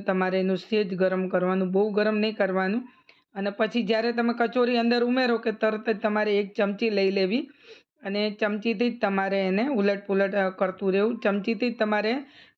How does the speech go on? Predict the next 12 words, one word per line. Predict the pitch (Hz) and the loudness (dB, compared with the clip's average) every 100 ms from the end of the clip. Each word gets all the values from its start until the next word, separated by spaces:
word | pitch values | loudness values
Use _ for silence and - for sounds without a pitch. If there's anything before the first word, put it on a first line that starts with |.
| - | -8
એને | 202 208 | -4 -4
ચલાવતા | 202 214 214 214 226 220 | 0 0 0 0 -2 2
રહેવું, | 226 269 339 - | 0 -2 -6 -2
ચલાવતા | 208 208 208 214 | 0 0 0 -2
જ | 196 175 | -2 0
રહેવું. | 175 175 | 2 2
અને | 180 196 214 214 - _ _ - _ | 2 0 -2 -6 -18 _ _ -20 _
પહેલાં | 196 214 220 | -4 -2 0
તો | 240 | 0
તમારે | 220 226 226 254 | 0 0 0 0
લો | 208 214 220 220 _ _ _ _ _ _ _ | 0 2 2 -2 _ _ _ _ _ _ _
ફ્લેમ | 208 208 | -4 -4